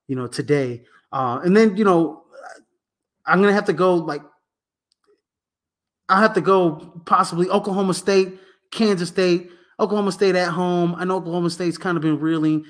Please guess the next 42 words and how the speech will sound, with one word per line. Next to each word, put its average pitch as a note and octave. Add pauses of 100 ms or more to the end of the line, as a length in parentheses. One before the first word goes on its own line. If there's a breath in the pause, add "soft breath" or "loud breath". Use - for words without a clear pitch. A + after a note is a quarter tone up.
(200 loud breath)
They're D#3+
a D3
fringe E3
top D#3
twenty-five D#3
team, D3+ (300 loud breath)
uh, C3 (140)
getting E3
some D3
votes D3+
this D3
past C#3+
week. D3+ (320 soft breath)
Um, B2+ (120)
Kansas F#3+
State, E3
very E3
tough D#3+
team. D#3 (300 soft breath)
That D#3+
could E3+
be F3+
a D#3
trap -
game D#3
a D3
little C#3+
bit D3
for C#3+
Kansas C#3+
State. D3
So -
watch D#3+
out C#3+
for C#3+
that C#3
game C3+
as A#2+
well, B2+
ladies B2
and A2+
gentlemen, A#2+